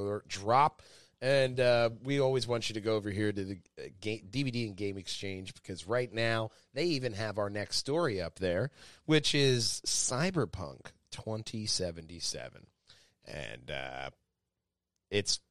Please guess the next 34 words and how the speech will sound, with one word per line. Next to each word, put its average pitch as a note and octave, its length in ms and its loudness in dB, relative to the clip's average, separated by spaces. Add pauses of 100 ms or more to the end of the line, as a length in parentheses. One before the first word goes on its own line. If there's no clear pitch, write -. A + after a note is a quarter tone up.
(100)
causing F2+ 340 -2
a - 20 -4
bit F#2 140 -2
of G2+ 80 0
a C#3 60 0
mess F3+ 460 0 (680)
on G#2 360 -2
the G2+ 260 0
PlayStation B2+ 800 0
four C3+ 400 2
and C#3+ 100 0
Xbox C#3+ 560 2
Ones. D#3+ 640 4 (640)
So, G2+ 600 6
uh, G#2 280 6
the G#2 120 -4
me-, A#2 300 2
Xbox B2 560 0
Ones, B2+ 320 -2
and A2 160 -4 (180)
I, G2+ 60 -4
I A2+ 260 0
gotta, A2 240 2 (220)
I G#2+ 60 -4
gotta G#2 160 -4
tell A#2 180 0
you, B2 160 -2 (160)
they're E2+ 80 -16
bringing F#2+ 240 -6
out F#2 140 -6
the F2+ 60 -14
memes. F#2 500 -8 (440)
The G#2+ 80 -8
story, A2+ 520 0